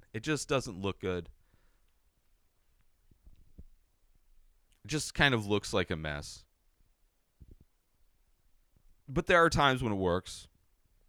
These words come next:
And then there are, like, a couple scenes where, like, objects in the scene get pixelated, which felt more like a Scott Pilgrim type of a use.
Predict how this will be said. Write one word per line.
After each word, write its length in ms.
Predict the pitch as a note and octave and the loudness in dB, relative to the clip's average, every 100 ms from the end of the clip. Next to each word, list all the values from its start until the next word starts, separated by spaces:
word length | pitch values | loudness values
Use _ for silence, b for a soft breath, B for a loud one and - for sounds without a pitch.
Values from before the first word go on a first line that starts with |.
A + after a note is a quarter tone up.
| _ _ _ _ _ _ _ - _ | _ _ _ _ _ _ _ -20 _
And 160 | D#3+ | 2
then 140 | B3+ D4+ | 4 6
there 400 | C4+ A3 - G2+ A2+ - | 10 10 8 -6 -12 4
are, 140 | C3+ C3+ - | 4 6 -2
like, 220 | A#2 B2 A#2 | 2 2 2
a 60 | |
couple 420 | - - D4+ D3+ | -2 -4 -2 -2
scenes 520 | A#2 - A#2 G#2+ G2+ - | -4 -4 -2 -2 -4 -4
where, 200 | G#2+ G#2+ | -2 4
like, 240 | G2+ F#2 _ | 4 4 _
objects 920 | G2+ A2 A#2 A2 - F#2+ F2+ - - - _ - _ _ _ _ | 2 6 6 4 2 2 2 -6 -12 -14 _ -20 _ _ _ _
in 220 | C3 B2+ | 0 0
the 80 | A#2 | -2
scene 640 | - - G#2+ F#2 E2+ E2+ E2 _ _ _ _ _ _ _ _ _ _ _ _ | -4 -4 -2 -2 -6 -8 -14 _ _ _ _ _ _ _ _ _ _ _ _
get 240 | F#2+ G#2+ - | -2 -2 2
pixelated, 800 | A#2 - - F#2 E2+ D#2 D#2 D2+ - _ _ _ _ _ _ _ | 0 0 -4 0 0 0 -4 -8 -16 _ _ _ _ _ _ _
which 320 | A2 B2 - - _ _ _ _ | -4 -4 -4 -10 _ _ _ _
felt 580 | - - - G3+ F3 - | -20 -16 0 6 6 4
more 300 | B2 C#3+ C3 | 0 2 2
like 400 | B2+ A#2 A2+ - | 4 4 2 0
a 160 | - G#2+ | -2 -2
Scott 400 | - - F#2+ - | -2 2 2 2
Pilgrim 540 | - C#3+ A2 G#2+ G2 | 2 2 4 0 -2
type 280 | F#2 G2+ F#2+ | -2 -2 0
of 140 | G2+ F2+ | -2 -2
a 80 | |
use. 580 | F2 D#2+ F2 F2 - - | -4 -2 -4 -4 -8 -16